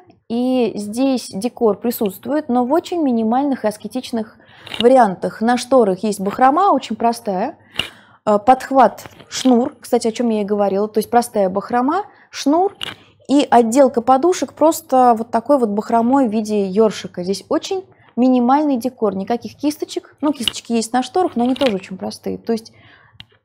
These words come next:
мальчик, никаких помпончиков, никаких, э, таких, э, кисточек там, естественно, этого нет. Все, все гораздо проще. Но некое единое стилевое решение, оно как-то присутствует по всему пространству дома.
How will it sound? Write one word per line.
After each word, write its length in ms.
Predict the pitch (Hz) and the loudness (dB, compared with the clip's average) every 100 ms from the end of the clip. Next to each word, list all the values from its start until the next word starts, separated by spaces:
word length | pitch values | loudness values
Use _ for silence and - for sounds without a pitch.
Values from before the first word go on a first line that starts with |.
| _ _ | _ _
мальчик, 520 | - 220 214 - 349 - | 0 2 2 -2 -4 -2
никаких 380 | 240 226 220 | -2 -2 -6
помпончиков, 840 | - 240 220 240 240 247 311 285 240 | -2 -2 0 0 0 0 -6 -6 -4
никаких, 600 | 220 220 220 196 - - | -2 -2 -4 -8 -8 -6
э, 160 | 196 190 | -4 -4
таких, 300 | 202 214 - | -4 -8 -10
э, 400 | - 185 175 143 - | -8 -8 -8 -10 -6
кисточек 440 | 262 294 - 262 | -6 -6 -8 -8
там, 220 | - 226 | -6 -4
естественно, 400 | 240 - 233 214 | -4 -8 -10 -8
этого 200 | 208 208 | -8 -8
нет. 200 | 202 185 - | -8 -8 -10
Все, 280 | - 302 302 - _ | -4 -4 -4 -16 _
все 180 | - 294 | -6 0
гораздо 340 | 233 233 233 226 | 2 2 0 -2
проще. 440 | 208 170 - - - - - - - | -2 -2 -4 -14 -16 -18 -18 -20 -2
Но 380 | 240 339 392 330 - | 2 6 6 4 2
некое 440 | 240 277 277 220 | 2 2 2 2
единое 540 | 208 240 220 233 190 180 | 2 0 0 0 -2 -4
стилевое 520 | - - 214 220 190 | -6 -2 0 0 -2
решение, 580 | 208 - 381 392 247 214 _ - - | -2 -4 -4 -2 -2 -4 _ -20 -8
оно 380 | 214 226 339 349 | -4 0 0 -2
как-то 440 | - - 269 - | -4 -2 -2 -4
присутствует 540 | - 214 277 - 254 | -8 -6 -8 -6 -8
по 80 | - | -8
всему 400 | 190 214 214 254 | -10 -6 -4 -6
пространству 640 | 262 208 196 226 233 - 208 | -6 -6 -6 -6 -6 -6 -4
дома. 380 | 185 180 185 | -4 -6 -10